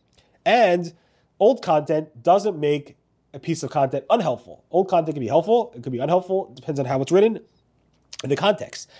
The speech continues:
And then finally, um, Google said, just a reminder, the helpful content update is a site-wide signal. And because it's a site-wide signal,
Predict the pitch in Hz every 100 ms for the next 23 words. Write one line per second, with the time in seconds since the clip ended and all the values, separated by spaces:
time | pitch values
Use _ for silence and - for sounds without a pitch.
0 | - - 160 147 226 254 202 165 160 -
1 | _ _ - 151 147 135 160 170 165 175
2 | 156 156 - _ _ _ 175 151 147 135
3 | 175 220 202 170 165 165 _ - 170 180
4 | 196 180 165 160 151 156 147 180 208 -
5 | - 165 160 160 151 151 127 110 120 151
6 | _ - 139 - 262 269 208 175 160 156
7 | 160 147 143 143